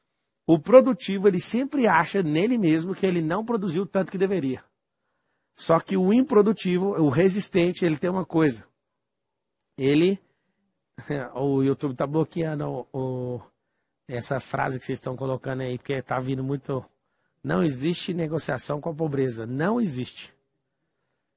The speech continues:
Não existe. Alguém perguntou ali pra mim, "Delegar é produzir?" Sim, delegar é produzir. E você precisa urgentemente, você precisa urgentemente entender que se você não delegar certas coisas, você vai deixar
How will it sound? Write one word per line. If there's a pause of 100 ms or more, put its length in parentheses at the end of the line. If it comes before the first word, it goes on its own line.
(140)
Não
existe. (1040)
Alguém
perguntou
ali
pra
mim,
"Delegar
é
produzir?"
Sim,
delegar
é
produzir. (420)
E
você
precisa
urgentemente,
você
precisa
urgentemente
entender (440)
que
se
você
não
delegar
certas
coisas,
você
vai
deixar